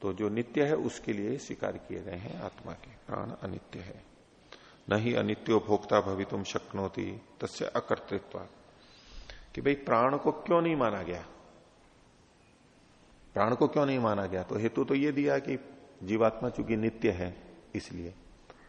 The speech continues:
तो उसके पीछे का इनका भाव है कि जो नित्य होता है वही भोक्ता हो सकता है, अनित्य भोक्ता नहीं हो सकता है। क्यों नहीं हो सकता?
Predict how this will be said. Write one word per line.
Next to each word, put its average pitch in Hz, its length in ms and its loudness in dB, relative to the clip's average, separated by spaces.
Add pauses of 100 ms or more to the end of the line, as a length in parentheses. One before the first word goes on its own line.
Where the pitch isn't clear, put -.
(200)
तो - 40 -6
उसके 151 200 4
पीछे 151 360 4
का 147 100 6
इनका 123 280 4
भाव 101 320 2
है 110 300 2
कि 147 240 -2
जो 131 140 0
नित्य 110 340 0
होता 147 260 4
है 147 80 8
वही 135 220 6
भोक्ता 135 360 0
हो 107 140 6
सकता - 340 -8
है, 92 160 -10 (600)
अनित्य 139 280 0
भोक्ता 127 340 0
नहीं 131 140 0
हो 107 100 2
सकता - 320 -6
है। 90 120 -10 (1200)
क्यों 131 100 6
नहीं 143 120 2
हो 143 100 2
सकता? - 320 -2